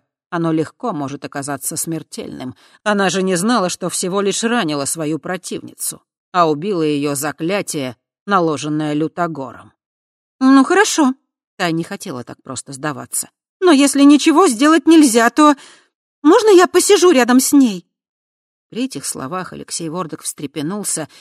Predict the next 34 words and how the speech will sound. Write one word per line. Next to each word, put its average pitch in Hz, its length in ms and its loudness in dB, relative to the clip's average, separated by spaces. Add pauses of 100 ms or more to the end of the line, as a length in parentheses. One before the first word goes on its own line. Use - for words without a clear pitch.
(140)
и 208 80 -6
даже 226 260 -4
сделал 208 320 -4
небольшой 202 480 -6
шаг - 360 -8
к - 60 -20
постели 147 460 -8
девушки, 147 640 -10 (360)
но 185 120 -8
был 277 160 -6
остановлен 180 680 -8 (260)
предупреждающим 160 840 -8
взглядом 139 480 -8
полудуха. 135 800 -16 (880)
Парень 151 320 -6
замер, 139 420 -10 (420)
Судя 156 220 -6
по 147 120 -16
всему, 165 300 -6
он 147 140 -4
готовился 151 520 -6
к - 60 -14
серьезной 147 540 -6
речи 170 400 -6 (260)
и 190 60 -8
даже 180 280 -6
открыл 190 320 -8
было 156 320 -8
рот, 220 280 -6 (320)
но 180 100 -6
пан 170 240 -6
Седрик 208 460 -8
его 160 400 -8
опередил. 165 640 -14